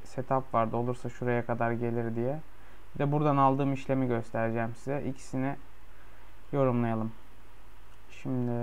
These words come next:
şurayı bir silelim. İlk başta pardon. Şöyle şurayı bir silelim.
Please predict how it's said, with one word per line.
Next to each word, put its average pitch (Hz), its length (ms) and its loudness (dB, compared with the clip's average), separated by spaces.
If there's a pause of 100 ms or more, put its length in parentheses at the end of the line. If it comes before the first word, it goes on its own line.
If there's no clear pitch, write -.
(1700)
şurayı 139 420 0
bir 135 60 -6
silelim. 127 460 -2 (240)
İlk - 260 -8
başta - 240 -8 (100)
pardon. - 340 -4 (520)
Şöyle - 240 -4
şurayı 127 360 -2
bir 135 40 -4
silelim. 127 520 -4